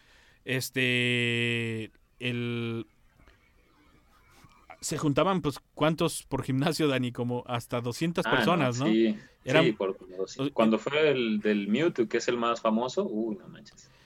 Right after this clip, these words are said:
Speaker 1: Hab-, había
Speaker 2: Se
Speaker 1: como doscientos
Speaker 2: sudaba.
Speaker 1: por gimnasio, no, no, ojo, no, por gimnasio, no era
Speaker 2: Recuerdo
Speaker 1: como
Speaker 2: en Plaza de Armas cómo, cómo se llenaba todo.
Speaker 1: E-, en Plaza de Armas les voy a, les vamos a decir una anécdota. En Plaza de Armas <laughs> estábamos jugando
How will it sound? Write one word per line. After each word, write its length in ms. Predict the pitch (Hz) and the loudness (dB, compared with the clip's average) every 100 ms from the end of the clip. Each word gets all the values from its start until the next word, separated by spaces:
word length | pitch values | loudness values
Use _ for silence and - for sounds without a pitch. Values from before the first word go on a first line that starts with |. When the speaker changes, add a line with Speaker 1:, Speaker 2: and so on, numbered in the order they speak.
| _ | _
Speaker 1:
Hab-, 240 | 139 135 127 | -4 -2 -2
había 180 | 135 156 | 0 2
Speaker 2:
Se 40 | |
Speaker 1:
como 200 | 190 180 | 2 2
doscientos 360 | 143 135 - 107 | 4 2 2 0
Speaker 2:
sudaba. 140 | - - | -2 2
Speaker 1:
por 200 | 190 208 | 4 4
gimnasio, 640 | 220 196 214 - 151 104 _ | 4 2 0 -2 -4 -4 _
no, 220 | 135 131 - | -8 -8 -6
no, 180 | 139 139 | -8 -6
ojo, 280 | 139 123 117 | -6 -4 -4
no, 120 | 113 | -6
por 200 | - 180 | -4 -6
gimnasio, 520 | - 180 180 170 117 - - - - | -4 -2 -2 -2 -4 -6 -10 -14 -6
no 200 | 123 139 | 0 4
era 180 | 156 175 | 4 4
Speaker 2:
Recuerdo 280 | - 143 139 | 6 6 6
Speaker 1:
como 80 | |
Speaker 2:
en 60 | 143 | 4
Plaza 300 | 143 143 151 | 6 8 10
de 120 | 120 | 10
Armas 300 | - 143 139 | 8 6 2
cómo, 420 | - 127 131 127 | 2 2 2 2
cómo 300 | - 117 120 | 0 0 2
se 500 | 120 110 98 95 92 - | 0 2 4 2 0 -4
llenaba 400 | 101 104 107 107 | 0 2 4 2
todo. 220 | 104 98 - | -2 -6 -2
Speaker 1:
E-, 140 | 147 | -2
en 180 | 151 156 | 2 0
Plaza 300 | 147 196 233 | 0 0 2
de 80 | 208 | 4
Armas 380 | 196 214 226 - - | 4 2 -2 -6 -2
les 260 | 139 131 | 0 0
voy 160 | 127 156 | 2 2
a, 60 | |
les 180 | 139 139 | 2 2
vamos 220 | 156 220 | 4 6
a 40 | 196 | 6
decir 220 | 165 170 | 6 4
una 140 | 185 | 2
anécdota. 480 | 143 131 135 131 - - - - - - | 2 0 -2 -6 -8 -12 -20 -20 -18 -8
En 140 | 117 139 | -4 0
Plaza 360 | 175 202 247 202 | 4 6 6 8
de 100 | 175 | 8
Armas 380 | 170 165 - - - | 6 2 -2 -12 -20
<laughs> 160 | - - | -8 0
estábamos 560 | 139 - 226 269 220 | 0 2 2 4 2
jugando 520 | - 143 160 151 151 | 0 0 0 0 -4